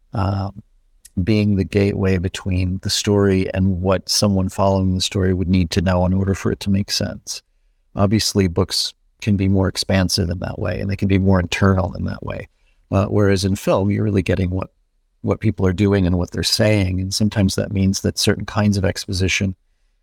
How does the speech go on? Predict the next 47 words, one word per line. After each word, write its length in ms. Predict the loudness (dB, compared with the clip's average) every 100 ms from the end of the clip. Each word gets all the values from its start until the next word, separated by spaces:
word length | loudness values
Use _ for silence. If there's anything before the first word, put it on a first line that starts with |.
| _ _
either 320 | 2 2 2
have 300 | 0 0 -2
to 80 | 0
go 260 | 0 2 2
unsaid 540 | -2 -2 0 0 -2 -2
or, 300 | 0 2 0 -2
or 380 | -4 -2 0 0
a 40 |
screenwriter 540 | 0 0 2 2 2
has 140 | 0 -4
to 100 | -4
contrive 600 | -4 -2 0 2 2 0
ways 360 | 0 2 0 -2
of 120 | -2
getting 300 | 0 2 0
that 240 | -2 -6 -8
exposition 600 | -10 -6 -2 0 0 0
into 220 | -2 -2
dialogue. 640 | 0 0 0 -2 -6 -6 -6
<laughs> 260 | -2 -2 0
And, 220 | -2 -2 -10 _ -20 -2
and 120 | 0
I'm 220 | 2 0 -4 _
someone 400 | -6 0 2 2
who 200 | 2 0
really 380 | 0 2 2 2
hates 420 | 0 0 0 0
that 200 | -2 -4
kind 260 | -4 -6 -6
of 80 | -4
dialogue. 580 | -2 0 0 0 0 0
I 60 |
don't 200 | 2 2
want 300 | 2 2 2
to 100 | 0
write 280 | 2 2 2
dialogue 500 | 0 2 2 2 0
that's 180 | -2 -4
for 280 | -2 2 4
the 160 | 4 4
audience. 540 | 4 2 -4 -10 -10
I, 120 | -10 -12 -4
I 100 | 0
would 200 | 0 -2
prefer 360 | -6 2 2
to 80 | 2
be 340 | 2 2 2